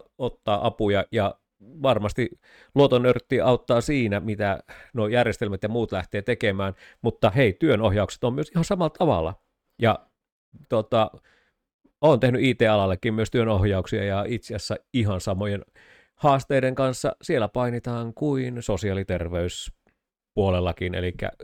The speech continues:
käytännössä tuo, ää, oman ajattelun muutos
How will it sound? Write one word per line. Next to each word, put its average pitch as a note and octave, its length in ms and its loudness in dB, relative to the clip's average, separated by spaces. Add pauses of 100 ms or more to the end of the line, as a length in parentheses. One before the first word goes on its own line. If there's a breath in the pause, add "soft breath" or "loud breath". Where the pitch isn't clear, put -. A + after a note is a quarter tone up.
käytännössä C#3+ 560 -2
tuo, A#2+ 380 4 (1160 soft breath)
ää, A2 260 2
oman D3+ 340 4
ajattelun B2 500 0
muutos A2+ 560 0